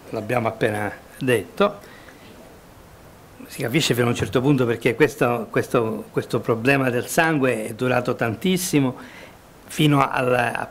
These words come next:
pochi anni fa, quando la mafia ha cambiato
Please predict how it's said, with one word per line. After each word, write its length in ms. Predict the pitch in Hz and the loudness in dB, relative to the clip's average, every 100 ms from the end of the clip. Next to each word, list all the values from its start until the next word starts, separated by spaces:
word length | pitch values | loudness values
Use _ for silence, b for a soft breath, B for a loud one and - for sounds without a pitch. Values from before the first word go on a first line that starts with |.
| - | 4
pochi 340 | 196 190 135 | 4 4 -4
anni 300 | 127 120 127 | -2 -2 -2
fa, 380 | - 151 139 160 B B B B - | 2 2 2 -6 B B B B 2
quando 340 | 151 147 131 | 4 4 2
la 100 | 135 | 4
mafia 280 | 139 135 135 | 4 4 2
ha 40 | |
cambiato 840 | - 127 123 127 143 139 127 117 | 2 0 2 2 2 0 -6 -8